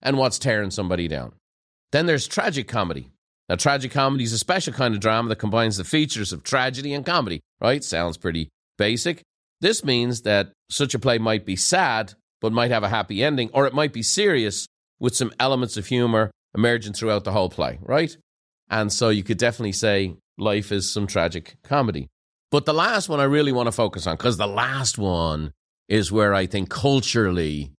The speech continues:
this is where Save the Drama for Your Mama needs to live. Melodrama is the last of the four types of drama. It's a kind of drama in which everything is hyperbolized, which means exaggerated for effect. Usually themes depicted in melodramas are simple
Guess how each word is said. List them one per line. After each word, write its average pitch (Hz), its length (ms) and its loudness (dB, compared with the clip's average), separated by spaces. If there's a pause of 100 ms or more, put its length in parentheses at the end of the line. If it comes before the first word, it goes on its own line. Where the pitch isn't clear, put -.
(320)
this 113 220 0
is 98 100 -4
where 95 160 0
Save 92 460 2
the 85 100 -4
Drama 85 360 0
for 87 120 -4
Your 78 140 -2
Mama 76 280 0
needs 71 280 -4
to 69 100 -6
live. 57 300 -10 (460)
Melodrama 127 540 2
is 110 160 -2
the 107 80 2
last 101 300 0
of 131 80 -8
the 127 40 -4
four 117 200 0
types 107 240 0
of 90 60 -4
drama. 95 300 2
It's 98 140 -6
a 101 60 -6
kind 170 320 0
of 160 80 -4
drama 110 280 2
in 101 140 -2
which 110 220 0 (320)
everything 160 560 0
is 120 220 -2
hyperbolized, 85 920 -4 (680)
which 107 220 0
means 92 420 0 (180)
exaggerated 101 960 0
for 95 220 -2
effect. - 540 -8 (320)
Usually 127 500 4
themes 127 400 2
depicted 113 400 -2
in 98 140 2
melodramas 117 640 2
are 82 80 0
simple 127 540 0